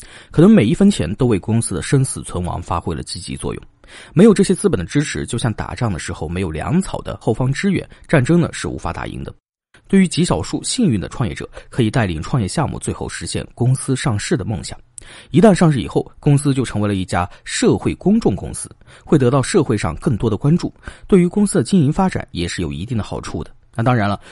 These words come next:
最重要的是公司上市以后，股份可以进行流通了。从投资角度来说，资本的退出方式要么是项目被收购，或者是项目的上市。通常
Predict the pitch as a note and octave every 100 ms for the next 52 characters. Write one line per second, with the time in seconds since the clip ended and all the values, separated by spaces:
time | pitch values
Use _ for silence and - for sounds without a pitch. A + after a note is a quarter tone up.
0 | - - G#3+ F#3+ F#3+ D3 F#2 - - -
1 | F#3 G3 G#3 - D#3+ - - - - -
2 | - F#2 C2 - D3+ - F2+ - G2+ -
3 | C2+ A#1+ - F3+ F#3 - _ _ - D3
4 | C#3+ D#3+ D3+ F2 A2 G2 - G#2+ G2+ _
5 | - A3 F3 F#2+ D3 D3 D3+ D#3 D#3+ -
6 | F3+ A#2+ - - - D3 G#2 - - F3
7 | - - - - - - - - - C3
8 | E2 - E2+ - - _ - - - -
9 | G#3 D#3+